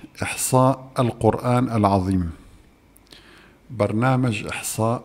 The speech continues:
القرآن العظيم. نتأمل، نتأمل في هذا البرنامج أيها الأحبة، آه، كلمة قدر أو قدر، يعني كيف، آه، تستخدم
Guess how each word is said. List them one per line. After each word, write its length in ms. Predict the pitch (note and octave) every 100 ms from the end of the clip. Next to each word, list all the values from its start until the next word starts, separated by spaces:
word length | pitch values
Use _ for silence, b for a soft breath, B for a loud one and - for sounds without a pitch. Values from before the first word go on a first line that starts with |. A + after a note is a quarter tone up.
| -
القرآن 720 | B2+ A2 - G#2 - A2 A#2
العظيم. 640 | B2+ G#2 F#2+ F2+ F#2 F2 E2+ - - B B B B B -
نتأمل، 840 | A#2 - C3+ D#3+ E3 D#3 D3+ D#3+ D3 - - - _ -
نتأمل 600 | C3+ - D3 E3 E3+ B2+
في 220 | G#2 - A2+
هذا 240 | D3+ B2
البرنامج 680 | G#2+ G2+ G#2+ B2 B2+ G#2+ G#2
أيها 280 | A#2+ A2 F#2+
الأحبة، 640 | G2+ F2+ - G#2+ A2+ A#2 - - - - _ _ _ -
آه، 200 | G#2 - - -
كلمة 420 | E3 F3 D#3+ D#3 - - - - -
قدر 360 | - C3+ A2 G2 - - - _ -
أو 200 | B2 A#2 -
قدر، 420 | C3 A2+ G2 F2 - B B B B B B -
يعني 440 | A2+ F#2 G2+ G#2+ - -
كيف، 380 | - D#3+ D#3+ - C3+ C#3+ C3+ - - _ _ - -
آه، 320 | A#2+ A2 G#2+
تستخدم 840 | G2+ - - - B2 G2+ A2 A2